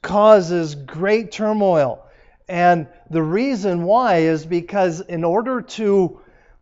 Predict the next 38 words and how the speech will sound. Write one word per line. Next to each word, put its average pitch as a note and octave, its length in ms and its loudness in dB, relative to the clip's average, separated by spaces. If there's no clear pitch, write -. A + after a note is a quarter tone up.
to F#3 500 0
tax G3+ 560 2
the F3+ 140 0
world, D#3+ 840 4
you E3 240 -2
have F#3+ 320 -2
to F#3+ 120 -2
do F3+ 440 0
a E3+ 180 -4
census G3+ 1120 -8
of D#3 160 -6
the D3+ 80 -2
world. C#3 320 -2
So G3 220 0
when F3+ 220 0
the, F3 340 -6
when F3 180 -4
it E3+ 140 -6
talks A#3 360 -8
about E3 600 -2
taxation, F3 1120 -4
you F#3+ 120 -4
can F#3+ 200 -10
also E3+ 600 -2
put F#3+ 160 -4
a, D3 200 0
a - 60 -12
little E3 240 0
hash F#3+ 420 -6
mark D#3 260 -4
there D#3+ 260 -4
and D#3 140 -8
put E3 260 -8
census F#3+ 600 -6
right D#3+ 200 -4
next E3+ 300 -4
to F3+ 140 -4
it, B2+ 220 -10